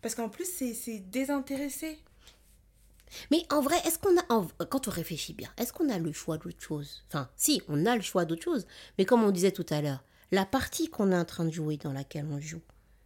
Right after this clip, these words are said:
Speaker 2: là, on connaît tous comment ça, qui gagne. On sait tous comment ça se finit la fin de ce Jumanji. Donc, qu'est-ce qu'on a à faire ? Je me dis, c'est de, d'essayer de vivre ce truc-là le mieux possible,
Speaker 1: Mm.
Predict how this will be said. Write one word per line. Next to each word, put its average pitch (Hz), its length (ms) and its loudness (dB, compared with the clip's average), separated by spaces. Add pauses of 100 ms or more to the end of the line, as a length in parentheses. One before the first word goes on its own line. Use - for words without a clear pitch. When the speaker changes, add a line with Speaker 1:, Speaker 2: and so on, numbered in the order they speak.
(120)
Speaker 2:
là, - 140 -10 (680)
on 165 60 -4
connaît 160 360 0
tous - 440 -6 (760)
comment 185 320 4
ça, 165 160 -2 (140)
qui 254 140 2
gagne. 175 360 4
On 147 60 -2
sait 180 140 -4
tous 381 220 2
comment 262 260 6
ça 226 200 2
se - 120 -4
finit 247 260 6
la 214 160 6
fin 196 140 2
de 190 100 2
ce 185 120 0
Jumanji. 170 560 2 (440)
Donc, 285 340 4 (180)
qu'est-ce 370 180 2
qu'on 277 180 6
a 254 100 8
à 233 80 6
faire ? 208 400 2 (320)
Je - 140 0
me 156 60 6
dis, 208 240 -2
c'est - 200 -8
de, 147 120 -6 (140)
d'essayer 165 380 0
de 165 120 -4
vivre 165 260 -4
ce - 140 -12
truc-là 214 360 -2
le 165 100 2
mieux 196 440 6
possible, 311 460 0
Speaker 1:
Mm. 240 120 -10